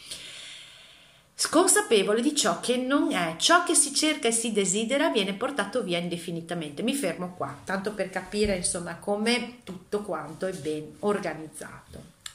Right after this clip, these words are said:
Allora, metaforicamente dicevo, questo andare, scomparire,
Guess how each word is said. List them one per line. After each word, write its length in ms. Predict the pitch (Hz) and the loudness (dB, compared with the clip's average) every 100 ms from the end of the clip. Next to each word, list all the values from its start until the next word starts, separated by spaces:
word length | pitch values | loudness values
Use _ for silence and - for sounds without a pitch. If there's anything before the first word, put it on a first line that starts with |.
| - | 0
Allora, 640 | 427 320 170 151 151 151 - _ _ _ _ - _ _ _ _ - | 4 4 4 0 -6 -10 -18 _ _ _ _ -20 _ _ _ _ -4
metaforicamente 920 | 277 359 392 - 269 254 233 180 170 | 0 0 0 2 0 0 0 -2 -4
dicevo, 420 | 180 202 - 156 165 | -6 -2 -2 -2 -2
questo 340 | 196 - 190 | 0 0 0
andare, 840 | 180 180 180 226 311 330 240 202 | 0 0 4 6 6 6 4 2
scomparire, 1160 | - - 214 202 196 175 196 240 254 180 170 - | 0 -2 -2 -2 -2 -2 0 2 2 0 -4 -10